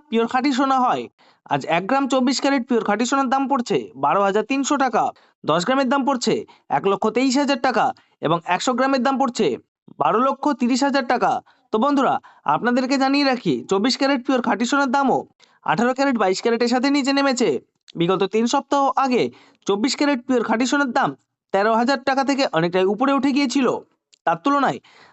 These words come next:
আজ অনেক সস্তা হলো চব্বিশ ক্যারেট পিওর খাঁটি সোনার দাম। তো আসুন এবার আমরা সবার শেষে দেখে নিই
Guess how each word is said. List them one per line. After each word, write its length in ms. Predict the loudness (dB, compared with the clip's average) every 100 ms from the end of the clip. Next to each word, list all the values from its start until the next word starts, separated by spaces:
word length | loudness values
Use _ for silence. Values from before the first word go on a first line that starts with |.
| -4
আজ 120 | -2
অনেক 220 | 0 0 0
সস্তা 260 | -2 0 0
হলো 240 | 2 2 0 0
চব্বিশ 260 | -2 0 0
ক্যারেট 220 | 0 0
পিওর 160 | -2 0
খাঁটি 220 | -2 0
সোনার 240 | 0 0 0
দাম। 180 | -2 -4 -12 -20 _ -4
তো 60 | 0
আসুন 340 | 0 0 0 -2 -6 _
এবার 200 | -2 0 0
আমরা 160 | 0
সবার 260 | 0 0 0
শেষে 220 | -2 -2
দেখে 220 | 0 0
নিই 180 | 0 0